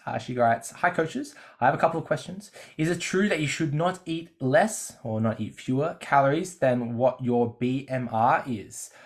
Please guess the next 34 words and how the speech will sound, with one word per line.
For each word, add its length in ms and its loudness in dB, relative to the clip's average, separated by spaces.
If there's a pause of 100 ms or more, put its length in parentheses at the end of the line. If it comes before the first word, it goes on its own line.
(360)
I've 200 0
gone 320 6
from 440 2
forty-three 680 -2
point 240 -4
nine 680 0
kilograms 680 -2
to 420 0
forty-three 460 -4
point 200 -2
six 360 -4
kilograms 600 2
of 80 0
muscle. 680 0 (400)
Is 80 -8
this 100 -4
because 240 -4
I'm 120 6
not 200 4
eating 300 2
enough, 480 4 (140)
or 180 -2
is 160 -2
this 240 -4
normal? 500 0 (380)
Thank 320 -2
you 280 -2
in 340 0
advance." 720 0 (340)
Okay. 380 2 (240)
All 80 6
right. 200 4
Let's, 360 4
um, 440 4